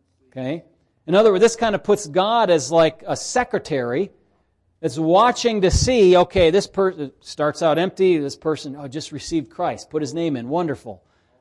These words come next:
Or, uh, oh, that person just died, eh, I gotta cross him out 'cause he didn't believe in Christ. That's not quite how it is, my friends. So, salvation or being in the,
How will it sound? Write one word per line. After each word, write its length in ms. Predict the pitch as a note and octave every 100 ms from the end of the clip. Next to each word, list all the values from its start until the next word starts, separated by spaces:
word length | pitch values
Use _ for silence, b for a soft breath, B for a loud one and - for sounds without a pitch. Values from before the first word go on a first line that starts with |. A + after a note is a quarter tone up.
| _ _
Or, 640 | D3+ D#3 D#3 D3+ C#3+ - _ _ _ G3+
uh, 600 | C#3 C3 B2+ B2 A#2+ C3 _ _
oh, 280 | E3 F3 F3
that 200 | E3 D#3
person 340 | D3+ D3 D3+ B2+
just 240 | B2 -
died, 440 | C3 C3+ C3 C3 - -
eh, 180 | D#3 C#3+
I 40 | C3+
gotta 200 | C3 A#2+
cross 320 | C#3+ B2 -
him 100 | B2+
out 160 | B2+
'cause 120 | B2 B2+
he 100 | B2+
didn't 240 | D#3+ C#3+
believe 280 | B2 A2+ A2
in 100 | G#2
Christ. 520 | - G2+ F#2+ - _ _ _ _ _ _ _ _ _
That's 240 | C#3+ -
not 200 | E3+ D3+
quite 360 | - D3+ C#3 - _
how 300 | C3+ C3 B2+ A#2+
it 120 | A#2+
is, 340 | B2 G2+ F#2
my 120 | G#2
friends. 600 | F#2 A#2 G2 F2+ F2 - _ _ _ _ _ _
So, 560 | - E3 D3+ C#3 - - _ _
salvation 800 | - E3 D3+ D#3+ A3 A3 A3 G3+
or 100 | D3+
being 260 | D3+ F3+ F#3
in 120 | F3
the, 180 | D#3